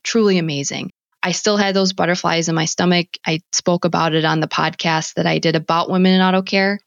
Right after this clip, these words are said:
but it was the friendships, the energy of women in the industry. You know, spoiler alert, it is a male-dominated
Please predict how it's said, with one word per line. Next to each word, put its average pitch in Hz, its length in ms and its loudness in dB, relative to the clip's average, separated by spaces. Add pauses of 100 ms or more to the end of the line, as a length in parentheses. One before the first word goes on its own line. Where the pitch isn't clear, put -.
but 180 220 0 (320)
it 190 140 2
was 185 400 2
the 170 100 -2
friendships, 196 880 0 (100)
the 165 600 2 (160)
energy 202 640 2
of 160 380 -4
women 190 580 2
in 175 180 -2
the 165 100 -4
industry. 170 520 -2
You 160 100 -2
know, 160 100 0 (160)
spoiler 240 460 2
alert, 214 400 2 (120)
it 185 220 -2
is 214 180 0
a 254 80 2
male-dominated 196 1040 0